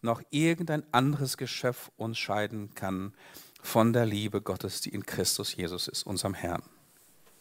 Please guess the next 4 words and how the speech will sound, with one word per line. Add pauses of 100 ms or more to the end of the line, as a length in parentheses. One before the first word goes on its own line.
(2250)
Sei
stark
und
mutig.